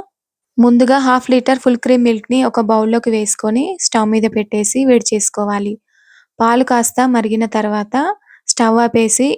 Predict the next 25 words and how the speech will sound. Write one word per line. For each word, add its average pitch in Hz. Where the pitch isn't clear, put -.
ఇప్పుడు 233
మీడియం 254
సైజు 254
ఉన్న 226
లేత 233
సొరకాయని 220
తీసుకొని 214
పైనున్న 226
చెక్కుని 233
తీసేసి 214
ఈ 233
సొరకాయని 240
గ్రేటర్‌లో 226
వేసి 226
ఇలా 220
గ్రేట్ 220
చేసుకొని 226
పక్కన 233
పెట్టుకోవాలి. 202
ఇప్పుడు 247
స్టవ్ 226
మీద 226
ఒక 233
పాన్ 208
పెట్టుకొని 220